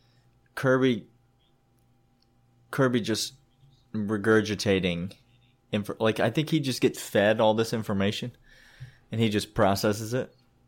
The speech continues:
And then, like, that's just what comes out. Like, he doesn't even understand it, really. And so he just has to basically repeat to you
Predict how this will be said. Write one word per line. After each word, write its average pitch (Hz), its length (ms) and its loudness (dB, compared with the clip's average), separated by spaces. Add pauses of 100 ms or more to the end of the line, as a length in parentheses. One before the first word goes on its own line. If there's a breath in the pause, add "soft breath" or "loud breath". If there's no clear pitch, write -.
(340)
And 113 140 2
then, 110 120 4
like, 95 240 2
that's 101 280 0
just - 240 -6
what 90 200 0
comes - 260 -6
out. - 220 -10 (200)
Like, 117 140 -4
he 143 100 2
doesn't 127 320 2
even 113 300 0
understand 101 680 0
it, - 220 0
really. 120 380 0 (240)
And 113 120 -4
so 98 460 2
he 117 160 -2
just 104 240 -6
has 98 220 -2
to 98 100 -2
basically 92 560 -2
repeat 90 380 -4
to 90 180 -2 (180)
you 101 300 0